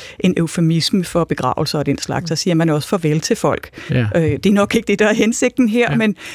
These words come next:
Speaker 1: men vi har her en blanding, som jeg s-, tænker, øh, måske afspejler, øh, personens rolle som mellemleder. Man skal både være lojal opad til og, øh, og gengive, hvad er planerne, hvad er strategien, som nu medfører,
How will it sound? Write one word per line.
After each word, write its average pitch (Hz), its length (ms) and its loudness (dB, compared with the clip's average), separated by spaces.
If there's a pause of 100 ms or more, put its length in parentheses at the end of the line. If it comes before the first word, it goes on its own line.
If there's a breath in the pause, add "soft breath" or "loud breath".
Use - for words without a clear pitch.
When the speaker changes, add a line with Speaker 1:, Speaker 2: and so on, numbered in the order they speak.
Speaker 1:
men 214 280 2
vi 220 80 0
har 269 280 0
her 254 300 0
en 233 120 2
blanding, 196 540 2
som 202 160 0
jeg 208 120 0
s-, - 400 -6
tænker, 247 440 2 (120)
øh, 196 160 2
måske 190 340 0
afspejler, 208 680 -2 (380 loud breath)
øh, 175 160 0 (160)
personens 208 440 0
rolle 175 200 2
som 214 120 2
mellemleder. 196 680 4
Man 180 180 0
skal 180 180 0
både 180 380 4
være 190 220 0
lojal 175 460 2
opad 247 360 0
til 226 340 0 (280 loud breath)
og, 175 340 2
øh, 165 180 2
og 180 160 0
gengive, 208 520 2
hvad 175 300 4
er 170 140 0
planerne, 180 540 0
hvad 165 220 2
er 170 120 0
strategien, 180 680 0
som 180 240 2
nu 175 200 4
medfører, 180 600 2